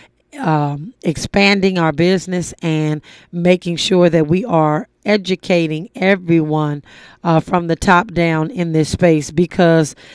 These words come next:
again, this is not going anywhere soon,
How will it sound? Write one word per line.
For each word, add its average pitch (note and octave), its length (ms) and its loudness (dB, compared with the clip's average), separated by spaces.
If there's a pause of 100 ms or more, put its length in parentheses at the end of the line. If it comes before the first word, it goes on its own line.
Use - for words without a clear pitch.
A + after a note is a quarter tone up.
(500)
again, F3+ 500 2
this F3+ 240 2
is A3 140 0
not A#3 240 4
going A3 340 2
anywhere F#3 440 0
soon, D3 540 -2